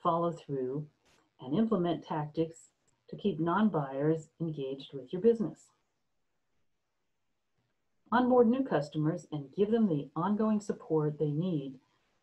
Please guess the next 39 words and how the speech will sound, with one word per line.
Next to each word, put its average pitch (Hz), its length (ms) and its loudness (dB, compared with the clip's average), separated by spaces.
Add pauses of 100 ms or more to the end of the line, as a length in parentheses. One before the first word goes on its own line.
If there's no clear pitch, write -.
(220)
so 175 120 4
they're 156 440 4 (320)
successful 160 560 2
with 151 120 2
their 139 240 -4
purchase 180 520 -4 (400)
and 214 120 4
they 233 100 0
can 226 120 0
feel 160 360 2
taken 156 520 -4
care 165 220 -2
of. 113 240 -10 (1800)
And 214 120 2
finally, 277 480 4
build 220 280 8
a 190 40 2
loyal 175 360 4
community 175 560 -2
of 147 100 -2
satisfied 196 640 -2
customers 147 540 -6
who 147 120 -8
are - 140 -6
eager 214 260 0
to 226 160 0
share 175 320 -2
their 160 160 2
experience 147 720 -2 (520)
so 180 140 0
that 170 100 0
you 180 180 -2
can 165 200 -2
attract 160 380 -4
new 202 180 2
customers 143 600 -6
into 156 220 -2
your 139 160 -4
cycle 151 520 -8